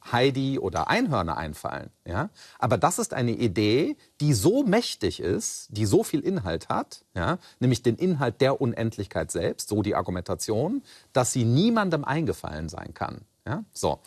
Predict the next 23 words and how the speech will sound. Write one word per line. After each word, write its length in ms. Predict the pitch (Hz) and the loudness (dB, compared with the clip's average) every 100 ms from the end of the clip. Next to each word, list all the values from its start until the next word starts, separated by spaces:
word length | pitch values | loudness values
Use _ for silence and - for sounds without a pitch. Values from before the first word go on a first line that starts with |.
| - - - | -20 -18 -8
Die 80 | 120 | -2
Idee 400 | 147 117 196 214 | 2 4 4 2
hat 140 | 175 | 2
einen 160 | 131 120 | 2 2
Inhalt, 540 | 180 196 139 151 - | 2 2 2 2 4
der 120 | 120 | 2
über 200 | 120 131 | 4 4
alles 280 | 139 202 226 | 4 4 0
hinausgeht, 500 | 147 131 180 - 98 | 0 0 0 -2 0
was 160 | 110 107 | 0 -2
wir 80 | 87 | -4
uns 120 | 92 | -6
vorstellen 520 | - 147 - - 73 | -2 -2 -2 -10 -10
können. 280 | 76 - - - _ - _ | -10 -10 -10 -20 _ -20 _
Das 180 | 143 147 | 0 2
ist 140 | 196 | -2
übrigens 580 | - 190 151 151 143 127 | 0 2 4 4 2 0
auch 240 | - - - | -2 -4 -6
wenig 360 | 104 127 135 - | 0 2 2 0
bekannt. 520 | 98 - 90 170 - _ _ _ | -4 0 0 0 -6 _ _ _
Der 180 | 131 101 | 0 4
wahre 380 | 123 180 226 196 | 2 2 0 0
Sinn 400 | 117 131 202 | 0 0 -2